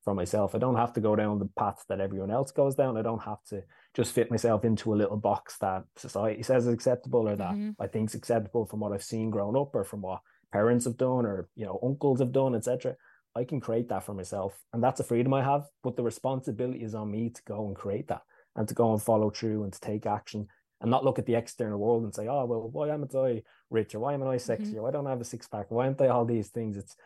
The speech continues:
Speaker 1: putting the mirror back on yourself and saying, "You know what? If this is stuff I want and it's a respons-, it's a responsibility that I owe to myself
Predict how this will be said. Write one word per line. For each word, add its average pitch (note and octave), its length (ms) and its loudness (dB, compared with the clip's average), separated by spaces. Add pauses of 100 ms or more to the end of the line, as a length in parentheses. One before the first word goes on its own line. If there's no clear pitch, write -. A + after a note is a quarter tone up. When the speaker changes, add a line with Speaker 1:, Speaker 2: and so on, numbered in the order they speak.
(160)
Speaker 1:
putting C#3+ 160 4
the C3+ 60 6
mirror B2 220 8
back A2 220 4
on G#2+ 60 -2
yourself A#2 360 -2
and G#2+ 80 -10
saying, G#2 180 -6
"You G#2 80 -4
know A#2+ 100 4
what? A#2+ 360 2
If - 80 -8
this D3 180 0
is D3+ 80 -6
stuff A#2+ 220 2
I G#2+ 60 -2
want B2 420 -4
and A#2 100 -4
it's G#2 160 -4
a G#2 40 -2
respons-, A2+ 480 -4
it's A#2+ 200 -4
a A2+ 40 2
responsibility B2 800 -2
that A2 160 -2
I G#2+ 80 -2
owe G#2+ 140 -2
to G#2+ 140 -12
myself A#2 540 -4